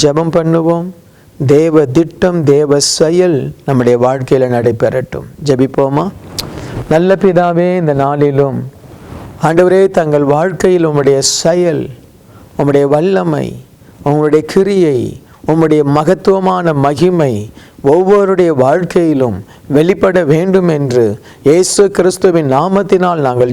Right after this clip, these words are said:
ஜெபிக்கிறோம். ஆண்டவரே, ஒரு மனுஷனுடைய வாழ்க்கையை அலங்கரிப்பது உம்முடைய மகத்தான செயல்கள். குப்பையில இருக்கிறவர்களை கோபுரத்தில் வைக்கிற தெய்வம் நீர். உம்மாலே நாங்கள் ஆசீர்வாதமாய் மாறுகிறோம்.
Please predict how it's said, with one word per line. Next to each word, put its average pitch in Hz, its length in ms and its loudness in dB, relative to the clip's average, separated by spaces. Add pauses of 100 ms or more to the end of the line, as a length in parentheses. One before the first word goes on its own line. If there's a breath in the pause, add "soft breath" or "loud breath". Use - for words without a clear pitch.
ஜெபிக்கிறோம். 147 800 0 (560 loud breath)
ஆண்டவரே, 165 440 0 (560 loud breath)
ஒரு 143 200 2
மனுஷனுடைய 175 560 0 (100)
வாழ்க்கையை 175 420 0 (100)
அலங்கரிப்பது 160 800 0 (460)
உம்முடைய 143 300 2 (120)
மகத்தான 170 580 0 (120)
செயல்கள். 127 520 0 (600 loud breath)
குப்பையில 180 480 0 (100)
இருக்கிறவர்களை 165 680 0 (120)
கோபுரத்தில் 160 640 2
வைக்கிற 165 340 0 (160)
தெய்வம் 135 400 0
நீர். 110 180 -8 (520 loud breath)
உம்மாலே 185 360 2 (120)
நாங்கள் 147 360 0
ஆசீர்வாதமாய் 165 760 0 (100)
மாறுகிறோம். 135 640 -2